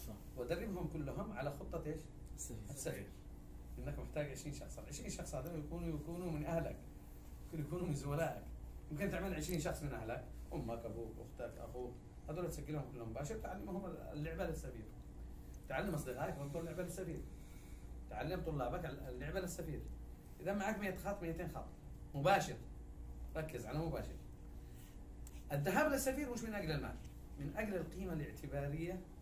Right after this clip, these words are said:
Speaker 2: لرتبتك. كأول ماسي، كثاني ماسي، كثالث س-، آه، أقصد سفير في بلدك. فتخيل أنت رقم كم في بلدك من السفراء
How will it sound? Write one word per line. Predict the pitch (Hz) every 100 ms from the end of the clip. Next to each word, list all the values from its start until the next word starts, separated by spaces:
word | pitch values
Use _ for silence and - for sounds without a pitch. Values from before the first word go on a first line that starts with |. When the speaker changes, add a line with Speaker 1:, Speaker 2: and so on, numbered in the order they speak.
| - - - - - - -
Speaker 2:
لرتبتك. | 151 147 147 - 117 - - - - - - - - - - - - - - - - 131
كأول | 117 196 208 185 220 226 - - -
ماسي، | 131 165 147 - 143 143
كثاني | - - 196 226 202
ماسي، | 180 180 175
كثالث | - 165 185 208 196 165 -
س-، |
آه، | 180 170 151
أقصد | 147 - 160
سفير | - 165 185 196 - - -
في | 160
بلدك. | 147 - 110 - - - - -
فتخيل | - - 170 135
أنت | 175 208
رقم | 202 208 -
كم | 202 190 - - -
في | 139
بلدك | 139 190 - 247 240 - - - - - - - - - 151
من | 151
السفراء | 147 143 143 151 -